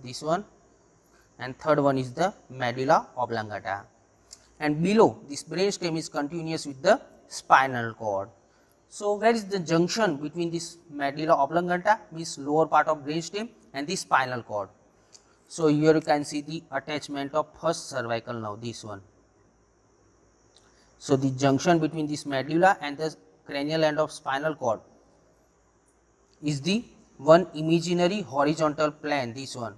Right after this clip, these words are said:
which passes just above the attachment of first cervical nerve here. And this plane corresponds with the upper border of first cervical vertebra,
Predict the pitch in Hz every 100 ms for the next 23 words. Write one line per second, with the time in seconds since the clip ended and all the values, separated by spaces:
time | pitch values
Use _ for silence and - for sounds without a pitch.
0 | 120 135 - 123 120 - 185 - - _
1 | _ 143 190 202 - 151 151 160 165 -
2 | 147 143 160 160 151 147 190 - - _
3 | _ 175 175 - - 131 131 127 143 131
4 | 110 98 95 123 117 101 - _ _ 127
5 | 123 139 - 160 180 160 110 - _ -
6 | 156 160 - 190 180 139 - 139 143 143
7 | 220 - _ _ _ _ - - 185 175
8 | 156 151 160 185 - - 196 - - -
9 | 147 135 151 175 170 170 180 185 208